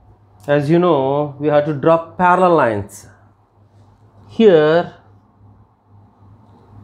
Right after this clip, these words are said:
with some convenient radius, just draw an arc. Now with B three as center,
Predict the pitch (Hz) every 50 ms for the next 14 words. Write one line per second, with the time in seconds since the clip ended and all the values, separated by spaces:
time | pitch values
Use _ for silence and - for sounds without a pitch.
0 | - - - _ - - - - - - - - - - _ _ _ - - -
1 | - - - - 143 135 - - 143 143 139 - - 147 147 156 160 175 175 175
2 | 180 180 170 151 151 139 127 117 117 117 120 127 139 151 175 190 185 190 - -
3 | - - _ _ _ _ _ _ _ _ _ _ _ - - _ _ _ - 117
4 | 113 - 160 185 185 185 - - - - - - - - _ - - _ _ _
5 | _ _ - _ _ _ _ _ - 120 110 127 127 131 143 147 156 156 151 131
6 | 123 127 135 156 180 - - - - _ _ _ _ _ _ _ _ _ _ -
7 | 143 151 156 165 165 165 160 139 120 110 113 147 160 170 185 185 165 - - -
8 | 180 196 196 196 202 202 - - - 151 156 160 165 165 160 165 - - 180 170
9 | 170 165 156 123 131 123 123 123 127 139 147 170 185 196 190 - -